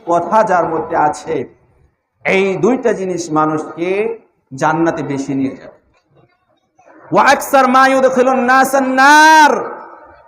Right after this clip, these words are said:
আল ফামু ওয়াল ফারজু, আর দুইটা জিনিস মানুষকে সবচেয়ে বেশি জাহান্নামে নিয়ে যাবে। সেই দুইটা জিনিসের একটা হচ্ছে মুখ। মুখ মানে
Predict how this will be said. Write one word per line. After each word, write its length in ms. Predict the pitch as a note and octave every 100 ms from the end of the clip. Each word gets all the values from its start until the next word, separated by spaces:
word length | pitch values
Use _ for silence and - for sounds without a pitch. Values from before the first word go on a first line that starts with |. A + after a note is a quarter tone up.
| _
আল 500 | - F3 F3+ E3+ E3 D#3 -
ফামু 680 | D#3 G#3+ A#3 G#3 G3 F3+
ওয়াল 440 | E3 D#3 D3+ C#3+ C#3
ফারজু, 440 | F#3+ A#3 B3 F3 D#3
আর 140 | C#3
দুইটা 400 | C#3+ A#3 B3 -
জিনিস 360 | D#3+ F3 D#3+ -
মানুষকে 400 | D3 D#3 - C#3+
সবচেয়ে 500 | C3 D#3+ E3 - D3+
বেশি 320 | C3+ E3+ D#3+
জাহান্নামে 600 | C3+ D3 D3+ D3 C#3 C#3
নিয়ে 120 | C3 B2
যাবে। 360 | A#2 A#2 A2+ - _ _ _ _ -
সেই 120 | B2+
দুইটা 300 | C3+ C#3 C#3
জিনিসের 600 | C3+ C3+ B2 B2 A#2+ A#2+
একটা 280 | B2 - B2+
হচ্ছে 300 | B2 - A#2
মুখ। 460 | G#2+ A#2 A#2+ A2+ - - - - - _ _ _ _ _ _ _
মুখ 160 | F3 A#3
মানে 400 | A#3+ B3 C4+